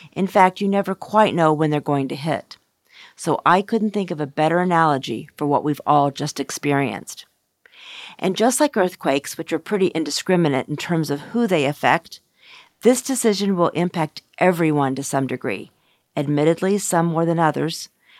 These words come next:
but no matter our gender, sexual orientation, political affiliation, or religion, we will all be affected in some way.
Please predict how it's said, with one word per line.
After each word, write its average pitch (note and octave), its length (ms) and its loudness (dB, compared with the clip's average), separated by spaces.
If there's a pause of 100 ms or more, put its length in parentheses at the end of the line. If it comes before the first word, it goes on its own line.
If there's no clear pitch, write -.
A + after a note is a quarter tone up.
(140)
but - 120 -4
no E3 140 4
matter D3+ 320 2
our D3 160 -4
gender, F#3+ 720 0
sexual A3 520 -2
orientation, C#3 800 -2
political G#3 540 -2
affiliation, F#3 720 -2 (100)
or G3+ 180 2
religion, A3 560 0 (500)
we G#3 120 0
will F3+ 280 0
all F#3+ 220 2
be F#3+ 160 2
affected D#3 580 -2
in C#3+ 120 -2
some D3+ 320 0
way. C#3 340 -4